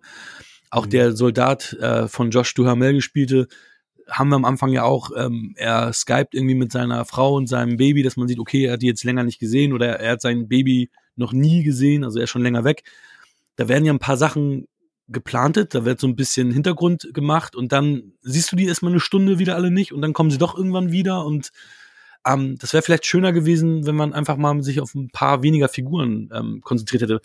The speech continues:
Speaker 1: weil's ja kein Ensemble-Film ist. Das ist, ähm, ist schade.
Speaker 2: Ich glaub, das kann Michael Bay einfach nicht. Der braucht diese, du hast es auch im letzten Film schon gesagt, diese schnellen Schnitte auf verschiedene Locations innerhalb kürzester Zeitraum.
Speaker 1: Mhm.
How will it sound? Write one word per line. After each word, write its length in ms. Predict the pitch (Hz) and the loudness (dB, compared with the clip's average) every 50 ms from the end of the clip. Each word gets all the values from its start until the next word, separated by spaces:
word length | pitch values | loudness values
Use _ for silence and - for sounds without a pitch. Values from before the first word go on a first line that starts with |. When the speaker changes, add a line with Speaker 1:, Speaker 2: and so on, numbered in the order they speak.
| _ _ _ _ | _ _ _ _
Speaker 1:
weil's 160 | 139 131 - | -4 0 0
ja 60 | 147 | 0
kein 240 | - - 156 156 147 | 0 2 0 2 2
Ensemble-Film 720 | 151 131 - - 175 185 156 131 - - 113 107 101 87 | 0 0 0 0 0 2 2 0 0 -2 -6 -6 -8 -12
ist. 180 | 98 - - 107 | -16 -18 -18 -16
Das 120 | 107 117 | -10 -8
ist, 280 | 120 120 - - - - 117 | -8 -8 -6 -8 -10 -8 -6
ähm, 280 | 123 120 120 117 117 113 - - - - - - - - | -4 -2 -2 -2 -2 -6 -8 -14 -18 -20 -20 -20 -20 -6
ist 140 | - 143 - | -2 0 0
schade. 360 | - 135 120 120 120 101 95 - _ _ _ | 2 2 2 0 0 -2 -8 -14 _ _ _
Speaker 2:
Ich 120 | 127 - | -8 -2
glaub, 160 | - 143 147 | -2 -2 0
das 140 | - 143 - | -2 -6 -4
kann 200 | - 139 147 151 | -2 0 2 2
Michael 220 | 131 113 110 113 | 2 2 0 -2
Bay 160 | 98 98 92 95 | -2 0 0 0
einfach 240 | 95 95 - 95 | -2 -2 -4 -6
nicht. 260 | 95 95 92 92 - - | -6 -6 -6 -6 -6 -4
Der 300 | 110 107 107 107 107 104 | -4 -2 -2 -2 -4 -4
braucht 440 | - - 113 113 127 143 151 - | -6 -6 0 2 2 2 2 0
diese, 360 | 151 143 123 117 123 123 120 113 | -2 -4 -2 0 0 0 0 2
du 120 | 113 113 | 0 0
hast 180 | 120 120 - 139 | 0 0 -2 -2
es 260 | - - - - - | -2 -2 -2 -4 -4
auch 100 | 120 120 | -4 -2
im 80 | 117 | 0
letzten 240 | 110 123 - - - | -2 -2 -4 -6 -8
Film 180 | - 131 127 117 | -4 -4 -4 -2
schon 140 | 120 117 113 | -2 -4 -4
gesagt, 480 | 113 107 113 117 135 - - - 90 | -4 -4 -4 -6 -6 -8 -10 -16 -18
diese 260 | 104 104 107 110 107 107 - | -16 -14 -12 -10 -8 -8 -6
schnellen 460 | - - - 127 123 123 135 147 151 143 | -6 -4 0 2 4 6 6 6 4 2
Schnitte 380 | - - - 147 151 156 131 | 0 0 0 0 0 0 -2
auf 140 | 117 117 - | -2 -4 -4
verschiedene 400 | 123 113 - - 139 143 147 135 | -8 -10 -8 -8 -2 0 0 0
Locations 560 | 120 117 113 - 117 123 131 131 135 117 107 | 0 -2 -4 -4 -4 -4 -2 -2 -2 -2 -2
innerhalb 260 | 110 113 113 110 110 | -2 -4 -4 -4 -6
kürzester 420 | - - 131 - - - - 117 107 | -6 -8 -8 -6 -8 -10 -10 -10 -10
Zeitraum. 440 | - - 117 131 131 - - 131 123 | -8 -8 -8 -8 -6 -6 -6 -4 -2
Speaker 1:
Mhm. 300 | 120 123 120 120 120 | -2 -2 -2 -4 -6